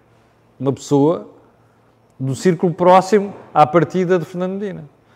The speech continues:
Ah, nós sabemos que a mulher de Fernando Medina era diretora dos serviços jurídicos da tap, que entretanto, eh, ah, eh, deixou de ser quando Medina foi para ministro. Bom,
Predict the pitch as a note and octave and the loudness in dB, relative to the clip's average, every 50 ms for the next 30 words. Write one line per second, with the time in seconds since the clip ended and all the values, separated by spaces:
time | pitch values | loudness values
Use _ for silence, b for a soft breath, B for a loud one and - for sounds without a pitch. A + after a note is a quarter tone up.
0 | b b b - D3+ A2 G#2+ A#2+ C3 A#2 - B2 A2 C3+ C#3 C3+ - - - C#3+ | b b b 0 0 0 -2 -4 -6 -4 -4 -6 -6 -6 -6 -8 -4 -2 -2 -2
1 | B2+ C3 C3+ D3 D3 C#3+ C#3+ - C#3 C3 C3 B2+ D3 D#3 D#3+ D3 C#3 C#3 C#3 B2 | 0 0 0 0 0 -2 -4 -6 -8 -6 -6 -6 -4 -4 -2 -2 -2 -2 -2 -2
2 | - C#3+ C3+ B2+ C3 C3 B2+ A2+ - C#3+ C#3 A2 - - C3 C#3 C3 - C#3 C3 | -2 -4 -4 -4 -6 -8 -8 -8 -8 -10 -12 -10 -8 -6 -6 -6 -4 -4 -6 -8
3 | C#3 C3 - - - A2 - C3+ C3+ C3 - C3 A#2+ - - C#3 C3+ C3 - - | -8 -8 -12 -12 -10 -6 -4 -4 -4 -4 -6 -10 -8 -8 -8 -8 -8 -8 -12 -12
4 | A#2+ A#2+ B2 A#2+ A2+ G#2+ b b b b b b b B2+ B2 C3 C3+ C3 B2+ A#2+ | -8 -6 -6 -6 -6 -8 b b b b b b b -4 -4 -4 -4 -4 -2 -2
5 | A#2 A2+ A2+ B B B B C3 C#3+ C#3 C#3 E3 D3+ A#2+ - - F3 F3 D#3 C#3 | -2 -4 -8 B B B B 0 0 2 2 0 -2 -2 -2 -2 0 0 0 -2
6 | - D3 C3+ C3+ C3+ C3+ D#3+ D#3+ C#3+ C3 C3 C3 D#3 D3+ C#3+ A2+ C#3+ C#3+ C3 B2 | -2 -4 -2 -2 -2 -2 -2 -2 -4 -4 -4 -4 -4 -4 -2 -2 -2 -2 -2 -4
7 | A2+ G2+ F2 D#2 - _ _ _ _ _ _ b b b b b b b b b | -6 -8 -10 -16 -20 _ _ _ _ _ _ b b b b b b b b b
8 | b b b C#3 C3+ - | b b b -6 -6 -6